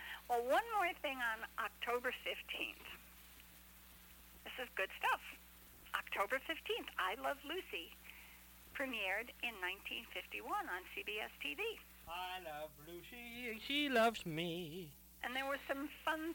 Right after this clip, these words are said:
Speaker 1: things that happened after that. It was considered, uh, the generation's runaway television show, um, I Love Lucy. It was the number one show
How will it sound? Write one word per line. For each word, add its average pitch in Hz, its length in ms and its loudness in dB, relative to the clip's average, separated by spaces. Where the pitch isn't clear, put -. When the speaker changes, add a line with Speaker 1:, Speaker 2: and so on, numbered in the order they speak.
Speaker 1:
things 339 360 4
that 208 160 2
happened 233 440 0
after 180 360 0
that. 165 240 2
It 269 160 -4
was 233 240 4
considered, 240 640 2
uh, 220 80 0
the 220 80 0
generation's 214 800 2
runaway 196 560 2
television 196 560 0
show, 180 400 2
um, 190 320 2
I 185 160 6
Love 190 160 0
Lucy. 240 320 -2
It 190 80 -2
was 196 160 -6
the 202 80 -6
number 196 240 2
one 208 200 0
show 180 320 0